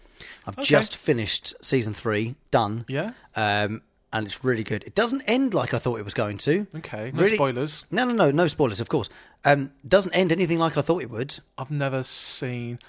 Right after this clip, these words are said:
Speaker 2: I was there at
Speaker 1: We'll do it in the new year.
Speaker 2: Yeah, I was there at Comic-Con when they debuted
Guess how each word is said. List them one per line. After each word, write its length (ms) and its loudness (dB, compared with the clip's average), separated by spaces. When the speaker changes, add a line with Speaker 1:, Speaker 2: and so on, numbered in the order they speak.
Speaker 2:
I 100 0
was 160 -2
there 180 0
at 140 -2
Speaker 1:
We'll 60 0
do 120 6
it 60 4
in 40 -6
the 80 0
new 120 0
year. 200 -2
Speaker 2:
Yeah, 160 -6
I 100 -6
was 140 -2
there 220 0
at 180 -4
Comic-Con 540 -6
when 160 -6
they 180 -8
debuted 1200 -8